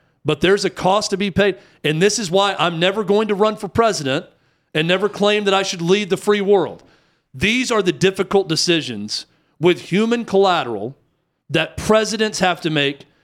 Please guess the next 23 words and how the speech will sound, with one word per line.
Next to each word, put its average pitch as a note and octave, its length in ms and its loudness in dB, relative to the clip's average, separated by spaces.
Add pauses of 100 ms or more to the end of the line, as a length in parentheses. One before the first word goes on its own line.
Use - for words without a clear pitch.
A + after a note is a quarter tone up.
(200)
in E3+ 140 0
the E3 100 0
geopolitical D#3+ 800 0
sphere. B2 400 -4 (220)
They E3+ 180 0
do G#3+ 300 0
it G#3+ 120 2
all F3 260 2
the F3 100 -2
time. C#3+ 400 -2 (520)
You G3 200 0
may A#3 220 0
have G3+ 260 -2
to G3+ 80 -4
make F#3+ 200 0
the F#3+ 60 -10
decision F3 520 0
that D3+ 260 0 (380)
twenty A#3 460 2
soldiers G3 560 0
may F3+ 160 2
die E3+ 320 2
here, A#2+ 360 -6